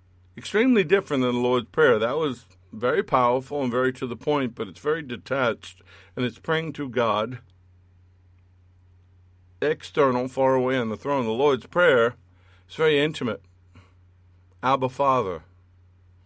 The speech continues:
That's why the Pharisees and the Sadducees wanted to kill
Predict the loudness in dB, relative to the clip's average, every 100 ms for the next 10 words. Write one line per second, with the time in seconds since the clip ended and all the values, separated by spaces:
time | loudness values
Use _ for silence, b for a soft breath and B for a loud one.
0 | b b b _ -2 -2 -2 -2 -2 -2
1 | -6 -12 -10 -8 -6 -6 -6 -10 -12 -10
2 | -6 -6 -8 -14 -16 -8 -4 -4 -8